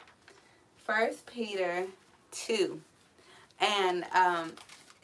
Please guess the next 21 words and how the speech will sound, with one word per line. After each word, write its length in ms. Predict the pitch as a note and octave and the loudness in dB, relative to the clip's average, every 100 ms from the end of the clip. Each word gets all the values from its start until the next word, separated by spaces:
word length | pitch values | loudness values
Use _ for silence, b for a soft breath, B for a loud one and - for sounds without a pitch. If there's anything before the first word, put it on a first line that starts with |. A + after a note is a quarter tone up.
| - | 2
as 240 | G3+ A3 A3+ | 8 8 10
far 280 | A3+ A3+ C4+ - | 12 12 10 8
as, 280 | A3+ A3+ | 8 8
like, 360 | A3+ G3 F#3 - - | 4 4 4 0 -4
if 240 | F#3 F#3+ | -4 -4
we 360 | F3+ G3 A3 A#3 - | -4 -4 -2 -4 0
are 300 | - F#3+ F3+ | 2 6 4
mompreneurs 1080 | F3+ F#3 F#3+ G#3+ - G#3 G3 G3 F#3+ F#3 F#3 | 4 4 4 2 -6 -6 -6 -4 -4 -4 -6
and 160 | F3+ F3+ | -4 -2
we're 100 | F3 | -4
trying 460 | F3 F3+ F3+ F3+ F3+ | -2 0 0 -2 -6
to 500 | - F3+ D#3+ D3+ D#3 b b b - | -6 -4 -4 -6 -10 b b b -8
do 280 | F#3+ A3+ G#3+ | 0 2 2
any 240 | G#3+ B3+ D4 | 0 -2 -2
type 200 | C4 A#3+ | -4 -4
of 80 | A3+ | -6
social 380 | G#3 G3+ - | -6 -8 -8
media, 460 | F#3+ F#3 F#3+ F#3 F#3+ F#3 - _ | -4 -4 -4 -4 -6 -10 -20 _
whatever 500 | F#3 A3 B3 G#4+ G4+ | 2 8 8 8 4
we 180 | A#3+ G#3 | 0 -2
do, 280 | E3+ D3+ | -2 -2